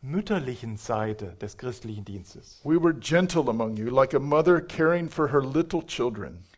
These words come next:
Speaker 1: Wir waren, äh, wir waren,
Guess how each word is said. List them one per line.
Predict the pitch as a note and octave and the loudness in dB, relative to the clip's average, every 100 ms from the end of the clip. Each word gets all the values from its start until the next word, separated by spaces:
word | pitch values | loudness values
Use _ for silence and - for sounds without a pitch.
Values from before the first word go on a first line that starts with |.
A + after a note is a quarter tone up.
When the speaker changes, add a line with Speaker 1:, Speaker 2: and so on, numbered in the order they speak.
| _ B2 | _ -4
Speaker 1:
Wir | B2 A#2 | 0 4
waren, | B2 C3 D3 C#3+ C#3 - _ _ - | 4 4 2 -2 -8 -14 _ _ 0
äh, | B2+ B2+ B2 A#2+ A#2 - _ _ _ - - - - - C3 | 4 6 6 4 0 -10 _ _ _ -20 -20 -20 -20 -10 -6
wir | B2 | 0
waren, | B2 B2+ B2+ C3+ | 4 4 2 -2